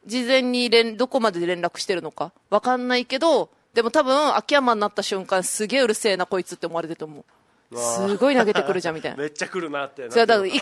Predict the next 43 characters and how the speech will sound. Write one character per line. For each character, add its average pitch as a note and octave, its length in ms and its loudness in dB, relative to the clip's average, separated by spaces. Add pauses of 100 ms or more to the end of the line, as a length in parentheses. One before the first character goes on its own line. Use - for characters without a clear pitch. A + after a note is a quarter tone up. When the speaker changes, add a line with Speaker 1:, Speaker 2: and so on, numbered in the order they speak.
Speaker 1:
ヶ G#4+ 100 4
月 G4+ 220 2
前 G4+ 180 4
か A#3+ 100 4
ら F#3 60 2
も F3+ 100 -4
う - 40 -10
決 - 120 0
め C4+ 100 4
た C#4+ 120 6
い C#4 40 4
人 - 140 0
だ F#3 80 0
か - 100 -8
ら。 D3 260 0
Speaker 2:
あ - 20 0 (580)
ー。 - 0 -
<laughs> - 20 -
Speaker 1:
も C4 100 6
う、 C4 40 6
「は - 320 -2
い、 - 80 2
八 - 300 -2
月 G4+ 220 2
の F4+ 100 2
ス - 80 -8
ケ E4+ 100 0
ジ D4 100 -2
ュ - 20 4
ー - 20 4
ル、 D4+ 80 2
Speaker 2:
は C#4+ 60 2
い - 20 4
は C#4+ 40 4
い。 E4+ 40 2
Speaker 1:
こ E4+ 60 4
れ - 20 0
で C#4+ 60 -2
確 - 240 -6
定、 D#4+ 140 6
終 B3 100 6
わ G4+ 100 10
り」 F#4 180 0